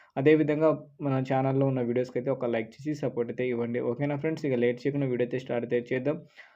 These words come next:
ముందుగా చూసుకుంటే పీఎం కిసాన్ సంబంధించిన డబ్బులు అనేది మన దేశంలో ఉన్న అందరు రైతులకైతే రైతు భ-, భరోసా విధంగా పీఎం కిసాన్ సంబంధించిన డబ్బులు కూడా అయితే వస్తాయండి. So, మొత్తానికి వచ్చేసి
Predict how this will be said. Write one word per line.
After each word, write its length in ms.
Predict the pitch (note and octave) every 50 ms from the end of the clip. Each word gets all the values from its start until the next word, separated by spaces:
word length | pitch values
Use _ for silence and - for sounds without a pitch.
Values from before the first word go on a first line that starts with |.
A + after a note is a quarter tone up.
| _ _ -
ముందుగా 320 | D3+ D#3+ E3+ F3+ F#3 F3+
చూసుకుంటే 460 | F3+ F3 E3 E3 - - D#3+ D#3+ D#3+
పీఎం 340 | D#3 D#3 D#3+ E3 F3 F3 E3+ E3+
కిసాన్ 320 | E3+ E3 D#3 E3 D#3+ D#3 D3
సంబంధించిన 400 | D#3 D3+ D3 D3 C#3+ D3 D#3 C#3+
డబ్బులు 340 | C3+ C3+ C3 C3 C#3 C#3+ C#3
అనేది 260 | C#3 C#3 C3 B2+ C#3
మన 160 | C#3 C3+ C3 C3 B2 A#2+ - - - _ _ _ _ -
దేశంలో 460 | D3 D3 D#3 D3+ F3 E3+ E3 D#3+ D#3+
ఉన్న 160 | D#3 D#3 D#3
అందరు 320 | D3 C#3 C3+ C#3 D3 D3+ C#3+
రైతులకైతే 580 | D3 C#3+ - D3 C#3+ C#3 C3+ C#3 C3+ C#3+ D3 C#3+
రైతు 280 | C#3 C3 C3 C3+ C#3 D3
భ-, 460 | C3+ C#3 D3 C#3+ C#3 C3 C3 C3 B2+
భరోసా 440 | B2 A#2 A#2+ C3 C3+ C3+ C#3 D3+ C#3 C3
విధంగా 420 | B2+ C3 B2+ C3+ C#3 C#3+ D3 C3+ - C#3 - - _ _
పీఎం 320 | _ D#3 D#3 D#3+ E3 D#3+ D3+
కిసాన్ 300 | D3 D#3 D3+ D#3+ D3+ C#3+
సంబంధించిన 420 | C#3 D3+ D3 D3 C#3+ C#3 D#3 D3 C#3
డబ్బులు 280 | B2+ C3 B2+ C3 C#3 C3+
కూడా 120 | C3+ C3+
అయితే 160 | C3 B2+ C3+ B2+
వస్తాయండి. 500 | B2+ B2 B2 - C3+ B2+ B2+ C3 D#3 E3+
So, 140 | E3+ D#3+ C#3
మొత్తానికి 460 | C3 C3 C3 B2 - D3+ D3 D3 C#3+
వచ్చేసి 420 | D3+ C#3+ C#3+ D3+ D3 C#3+ D3 D3+